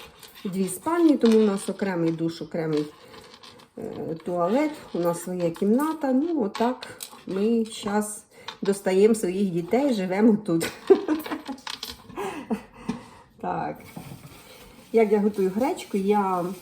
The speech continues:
кришу м'ясо на мілкі кусочки. Щас туди добавлю Е, цибулі, олія, перець, сіль, трошки горчиці і це все,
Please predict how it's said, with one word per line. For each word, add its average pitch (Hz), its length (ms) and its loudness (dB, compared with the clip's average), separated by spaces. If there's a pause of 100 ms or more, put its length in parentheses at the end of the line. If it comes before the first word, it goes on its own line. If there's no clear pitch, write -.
кришу 208 280 2
м'ясо 190 340 0
на 185 100 0
мілкі 180 320 -4
кусочки. 226 560 -4
Щас 240 240 -2
туди 190 260 -4
добавлю 175 580 -2 (540)
Е, 254 280 -4
цибулі, 285 680 0 (240)
олія, 240 500 0
перець, 220 640 0 (140)
сіль, 285 520 -2 (340)
трошки 214 600 0
горчиці 208 680 -4
і 190 520 -4
це 220 240 2
все, 220 520 0